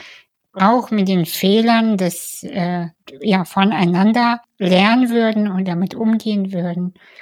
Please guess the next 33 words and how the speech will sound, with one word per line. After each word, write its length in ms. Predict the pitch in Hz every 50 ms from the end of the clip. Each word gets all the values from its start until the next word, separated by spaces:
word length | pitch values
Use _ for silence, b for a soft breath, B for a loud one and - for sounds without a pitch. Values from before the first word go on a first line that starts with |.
| b b b b b _ -
und 160 | 208 196 -
immer 320 | - 240 247 262 247 233
wieder 260 | 233 233 220 226 214
im 180 | 214 208 196 196
Gespräch 760 | 196 196 - - - - - 196 226 247 247 233 - - -
blieben, 720 | - 190 185 202 220 220 220 233 226 247 277 302 311 - _ _ _ B B B B B B B B _ -
dann 240 | 190 185 190 190
würde 280 | 196 202 202 208 208 190
die 160 | 196 208 185
Welt 300 | 185 185 196 202 196 -
sehr 180 | - 208 202 190
schön 340 | - - 226 214 208 196 185
werden. 400 | 180 165 170 175 170 170 180 190
Und, 300 | 190 185 190 190 - B B B B B B B B B
aber 240 | - 196 180 196 202 208 226 - _ _ _ _ -
wie 240 | 170 - 233 254 247
ich 80 | 220
schon 200 | - 247 226 208
gesagt 420 | 220 196 190 208 214 233 240 - -
habe, 300 | 240 233 220 208 220 214
äh, 600 | 214 208 - - - 185 185 190 190 196 196 185 B B B B B B B B B _
weißt 340 | _ 170 185 202 214 - -
du, 60 | 233
am 200 | 220 208 208 202
Ende 640 | 180 - 185 208 220 233 262 262 254 254 247 240 -
des 260 | - - 208 190 -
Tages 560 | - 208 196 202 214 214 214 190 170 - - 190
wollen 280 | 196 202 226 240 262
wir 100 | 240 220
ja 140 | 190 170 160
gar 260 | 160 - 180 170 170
nichts 300 | 170 165 165 - - -
verändern. 680 | - 190 185 175 190 190 185 180 180 180 180 190 190